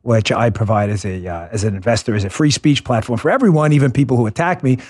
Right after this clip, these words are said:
So they conveniently put in the headline a clickbait title, and I'm hiding this video. Let's address the Facebook thing first. There's about seven people,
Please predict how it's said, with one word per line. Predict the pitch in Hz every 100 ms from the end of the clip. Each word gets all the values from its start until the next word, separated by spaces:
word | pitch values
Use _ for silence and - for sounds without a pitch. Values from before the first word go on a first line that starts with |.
| - -
So | 226
they | 240
conveniently | - 226 311 330 277 240
put | 233 190
in |
the | 156
headline | 135 135 143
a | 139
clickbait | - 240 - 131 117
title, | 113 120 127
and | 135
I'm | 117
hiding | 196 262 208
this | 175 160
video. | 185 165 87 - _ _ _ -
Let's | 254
address | 339 302 -
the | 208
Facebook | - 160 127 - 110
thing | 117 98
first. | - 110 85 - _ _ _ -
There's | 233
about | 294 262
seven | - - 190 202 190
people, | - 165 151 120 85